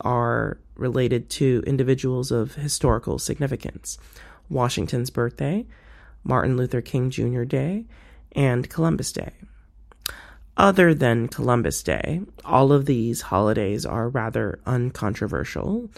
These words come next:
and most of them are holidays that every American can appreciate on some level. Juneteenth is so different because unless you're a Black American, it doesn't really hold much significance.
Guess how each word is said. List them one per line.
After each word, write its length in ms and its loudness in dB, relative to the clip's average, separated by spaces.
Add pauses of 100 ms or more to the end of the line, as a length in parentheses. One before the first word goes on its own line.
(460)
and 320 4
most 260 4
of 60 4
them 180 0
are 200 0
holidays 600 0
that 220 -4
every 340 0
American 640 -2
can 180 -4
appreciate 600 0 (400)
on 200 0
some 400 -2
level. 400 -6 (1120)
Juneteenth 840 4
is 260 -4
so 260 2
different 500 -6 (200)
because 560 -2
unless 460 2
you're 420 2
a 180 0
Black 340 -2
American, 760 -2 (640)
it 140 2
doesn't 340 4
really 380 4
hold 420 2
much 480 -2
significance. 1000 -6